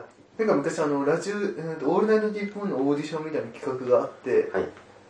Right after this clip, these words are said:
Speaker 1: そこでオーディションの、なんか、やり方が、あの、YouTubeに自分で撮った十分ぐらいの動画、
Speaker 2: はい。
Speaker 1: えー、まあ、仮のラジオですよね。十分ぐらいのトークを撮って、
Speaker 2: はい。はい。
Speaker 1: それをYouTubeに載せて、それが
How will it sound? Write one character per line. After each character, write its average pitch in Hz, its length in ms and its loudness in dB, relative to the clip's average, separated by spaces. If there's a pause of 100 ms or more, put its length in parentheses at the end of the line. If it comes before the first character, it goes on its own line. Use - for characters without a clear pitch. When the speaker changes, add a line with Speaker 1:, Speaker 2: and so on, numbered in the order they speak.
(340)
Speaker 1:
そ - 160 -8
こ 214 120 12
で 220 160 12
オ 165 160 8
ー - 20 6
デ 175 60 2
ィ - 20 -2
シ 185 100 -2
ョ 180 80 2
ン 175 100 0
の、 165 600 6
な 175 100 6
ん - 60 0
か、 - 260 8 (540)
や 160 100 8
り 185 80 6
方 190 160 4
が、 143 160 8
あ - 40 2
の、 123 60 0
YouTube 220 580 2
に 127 100 0
自 135 180 0
分 175 160 0
で 180 60 0
撮 202 120 2
っ - 40 -4
た 143 100 4
十 135 160 0
分 175 240 -2
ぐ 170 60 2
ら 175 80 8
い 147 60 8
の - 40 0
動 127 220 2
画、 123 80 8
Speaker 2:
は 120 140 4
い。 - 20 -8 (1000)
Speaker 1:
え 123 260 2
ー、 - 20 -6
ま 127 240 10
あ、 120 100 2
仮 185 220 10
の 185 100 6
ラ 180 140 12
ジ 151 80 4
オ 131 80 6
で 135 80 -4
す - 100 -6
よ 123 80 -2
ね。 143 100 -8 (100)
十 165 120 0
分 202 220 2
ぐ 214 60 12
ら 180 60 12
い - 40 10
の - 40 4
ト 190 100 4 (120)
ー - 40 -2
ク - 100 6
を - 80 2
撮 170 100 -4
っ - 40 -6
て、 - 180 0
Speaker 2:
は 208 60 8
い。 139 40 8
は - 60 2
い。 - 40 -8 (380)
Speaker 1:
そ - 140 6
れ 214 80 12
を - 20 12
YouTube 190 520 4
に 131 60 -2
載 - 80 -4
せ - 120 -14
て、 - 140 8
そ 202 140 4
れ 202 80 8
が 196 360 10